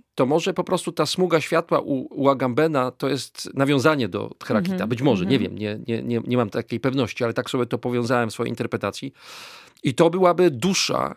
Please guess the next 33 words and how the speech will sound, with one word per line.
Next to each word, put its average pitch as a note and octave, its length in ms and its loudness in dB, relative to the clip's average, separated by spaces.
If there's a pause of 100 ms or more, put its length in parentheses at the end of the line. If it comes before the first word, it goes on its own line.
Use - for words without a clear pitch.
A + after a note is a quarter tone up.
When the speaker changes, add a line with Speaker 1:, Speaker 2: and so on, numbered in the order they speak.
Speaker 1:
która C3+ 320 -2
próbuje C#3 440 0
się C#3+ 240 -2
na C3 260 2
ziemi C3+ 420 2
osadzić, A#2 520 -2
próbuje B2 340 -4
jakoś B2 340 -4
się A#2+ 240 -2
na A#2 140 0
ziemi A2+ 420 -2 (360)
odnaleźć. A#2+ 920 -2 (340)
I - 20 -20
teraz C3 200 2
albo D#3+ 280 4
jest - 180 2
tak, C3 180 2
że A2+ 80 -4
ta B2 140 -2
ziemia B2 280 2
drży A2+ 500 0 (160)
i - 60 -4
dlatego B2 380 -2
dusza B2+ 320 -2
nigdy A#2+ 360 0
nie A#2 100 2
zazna A2 280 -2
spokoju, A2+ 560 -4 (340)
albo C3 200 0
ziemia C#3 220 0
wcale A#2+ 260 0
nie C3 140 2
drży, A2 320 -8